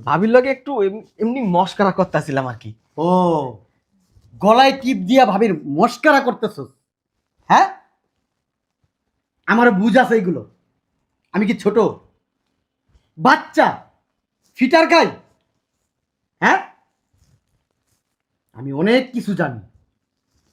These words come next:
Speaker 2: অনেক কিছু জানি তোদের কুকীর্তির কথা, কিন্তু আমি কখনো ফোন দিয়ে তোদেরকে এগুলো জিজ্ঞেস করি নাই। করছি? কোনোদিন করি নাই।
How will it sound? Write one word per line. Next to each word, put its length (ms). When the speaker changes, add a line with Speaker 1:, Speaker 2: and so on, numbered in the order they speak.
Speaker 2:
অনেক 240
কিছু 180
জানি 200
তোদের 320
কুকীর্তির 580
কথা, 260
কিন্তু 500
আমি 220
কখনো 260
ফোন 200
দিয়ে 140
তোদেরকে 340
এগুলো 200
জিজ্ঞেস 320
করি 200
নাই। 120
করছি? 380
কোনোদিন 320
করি 240
নাই। 160